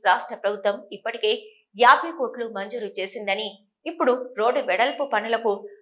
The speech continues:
ప్రకటన విడుదల కావడంతో ప్రభుత్వ విప్ శ్రీనివాస్ ఆధ్వర్యంలో వేములవాడ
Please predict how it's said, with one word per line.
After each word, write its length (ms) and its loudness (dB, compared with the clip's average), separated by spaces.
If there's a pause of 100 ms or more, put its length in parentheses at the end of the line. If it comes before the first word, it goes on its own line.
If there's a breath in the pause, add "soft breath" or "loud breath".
(120)
ప్రకటన 420 2
విడుదల 260 0 (140)
కావడంతో 460 4 (300)
ప్రభుత్వ 440 0
విప్ 180 -4 (320)
శ్రీనివాస్ 420 -4 (160)
ఆధ్వర్యంలో 480 -2 (480)
వేములవాడ 420 6